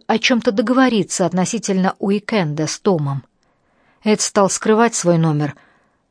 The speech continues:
потому что я иногда не отвечала на его звонки. Если что-то срочное, решила я, Эд или кто-то другой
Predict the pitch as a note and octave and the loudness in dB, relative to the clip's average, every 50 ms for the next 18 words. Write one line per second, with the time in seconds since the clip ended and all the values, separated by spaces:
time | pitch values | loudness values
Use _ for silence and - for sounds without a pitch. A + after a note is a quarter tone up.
0 | _ _ _ - - - F3 E3+ E3+ D#3+ - - F3+ E3+ F3+ F3+ F3 E3+ E3+ E3 | _ _ _ -12 -4 -2 0 0 0 -2 -2 -4 -2 0 0 2 2 2 0 0
1 | F3 E3+ E3 D#3+ F3 E3+ E3 D#3+ E3 E3+ E3 - A3 G#3+ - - F#3 C#3+ C#3 C#3 | 0 -2 -2 -2 0 0 0 0 0 -2 -2 -4 -6 -4 -2 -2 -2 -2 -4 -4
2 | C#3+ D3 D3 C#3+ D3 C#3 C3+ C#3+ D3+ D3+ D#3 D3 - D3 C3+ C3+ _ _ _ _ | -4 -6 -6 -4 -6 -6 -4 -4 -4 -4 -4 -6 -6 -8 -10 -10 _ _ _ _
3 | _ _ _ _ _ _ _ _ _ _ _ _ _ _ _ - D4+ D#4 D4 - | _ _ _ _ _ _ _ _ _ _ _ _ _ _ _ 0 0 0 2 2
4 | A#3 F3+ - - G3 - F#3 E3+ - - F3+ G#3 B3 B3 - - C4+ C#4 C4 C4 | 0 0 0 -2 -2 -2 -2 -4 -2 -2 2 2 2 2 0 0 0 2 2 2
5 | C4+ A#3 - - C4+ B3 A#3+ B3 A3+ G#3+ A3+ G#3+ G#3+ G#3 _ _ _ _ _ _ | 2 0 0 0 0 0 0 0 2 2 0 0 0 -2 _ _ _ _ _ _
6 | - - G#3+ A#3 C4 C4 C4 - - - G3 F3+ D3 D3 C#3+ C#3 - - - D#3 | -6 -2 0 0 0 -2 -4 -12 -14 -8 -6 -4 -4 -4 -6 -8 -8 -6 -6 -4
7 | - F3 D#3+ D3+ F#3+ A3+ G#3+ A#3 C#4+ D4 C#4 C#4 | -2 -4 -2 0 0 0 2 4 2 2 2 -2